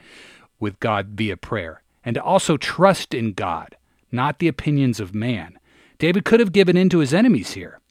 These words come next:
Their opinions seemed to dominate the masses, but instead, he stood for what was righteous.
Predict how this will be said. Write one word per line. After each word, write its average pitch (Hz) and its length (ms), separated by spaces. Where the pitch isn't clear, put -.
Their 117 140
opinions 165 440
seemed 151 240
to 135 80
dominate 156 640
the 156 80
masses, 151 580
but 117 120
instead, 160 580
he 110 100
stood 139 360
for 123 120
what 113 160
was 95 160
righteous. 139 640